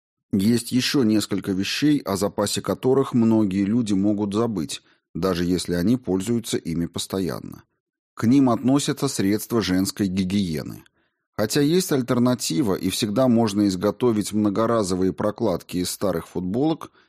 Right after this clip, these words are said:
я думаю, что большинству женщин будут более удобны те средства, к которым они привыкли. Презервативы и другие методы контрацепции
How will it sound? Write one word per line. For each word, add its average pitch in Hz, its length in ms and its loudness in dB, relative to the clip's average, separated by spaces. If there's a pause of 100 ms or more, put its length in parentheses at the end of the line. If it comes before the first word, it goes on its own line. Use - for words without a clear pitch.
(240)
я 151 180 0
думаю, 151 360 2
что 127 200 -2
большинству 104 640 -2
женщин 131 520 2
будут 117 280 0
более 98 380 2
удобны 107 540 0
те 95 200 -4
средства, 113 540 -2
к - 60 -10
которым 92 480 -2
они 85 200 0
привыкли. 90 640 -4 (720)
Презервативы 113 960 2
и 95 100 -2
другие 110 440 2
методы 95 420 0
контрацепции 147 920 -2